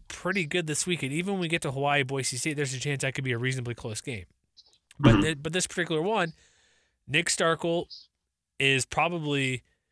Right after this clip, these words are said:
Speaker 1: let's see, did you vote for a midseason awards? I didn't put him as my M V P, but he's up there for, like, the overall.
Speaker 2: Oh, man, who did I put?
Speaker 1: I put
Speaker 2: I
Speaker 1: Car-, I put
Speaker 2: don't
Speaker 1: Carson Strong.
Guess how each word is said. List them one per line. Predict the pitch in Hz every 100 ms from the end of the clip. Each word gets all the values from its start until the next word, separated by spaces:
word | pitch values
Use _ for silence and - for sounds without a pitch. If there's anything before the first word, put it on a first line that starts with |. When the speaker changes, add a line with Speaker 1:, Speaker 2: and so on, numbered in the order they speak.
| _ _
Speaker 1:
let's | 151 151
see, | - - _ _ _ _ - - _ _ - -
did | 175
you | 247
vote | 240 220
for | 220 196
a |
midseason | 185 190 214 190
awards? | 190 190 185
I | 160
didn't | 208 190
put | 190
him | 175
as | 165
my | 151
M | 147
V | 139 120
P, | - 135 113 - - -
but | 127 113
he's | 139 135
up | 131 -
there | 92 92 - _ _ _ _ -
for, | 127
like, | 120
the | -
overall. | 123 113 107 92 - _ _ _ _ _ _ _ -
Speaker 2:
Oh, | 139 139 117
man, | 123 113
who | 131
did | 190 113
I |
put? | - - 113 - - _ 190
Speaker 1:
I |
put | 165
Speaker 2:
I | 113
Speaker 1:
Car-, | 170 170
I | 202
put | 233
Speaker 2:
don't | -
Speaker 1:
Carson | 156 135 123
Strong. | - 120 92